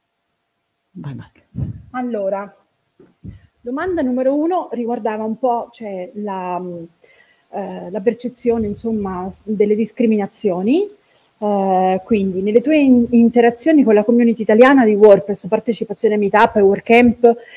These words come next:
Speaker 2: oppure nelle chat di Slack, hai mai provato sentimenti di iniquità o esclusione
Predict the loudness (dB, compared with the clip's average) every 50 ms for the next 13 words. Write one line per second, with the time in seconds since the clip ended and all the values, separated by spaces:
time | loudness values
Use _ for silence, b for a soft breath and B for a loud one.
0 | B B B 0 0 4 6 6 8 8 8 6 4 2 2 0 -2 -2 2 0
1 | 0 2 2 2 2 2 2 0 0 2 4 4 6 6 4 6 4 4 6 6
2 | 6 4 2 -2 -2 -2 -2 0 0 0 0 0 -2 -2 0 0 -2 -2 -2 -2
3 | 0 2 2 2 0 -2 -6 -8 -8 0 4 6 6 6 6 4 2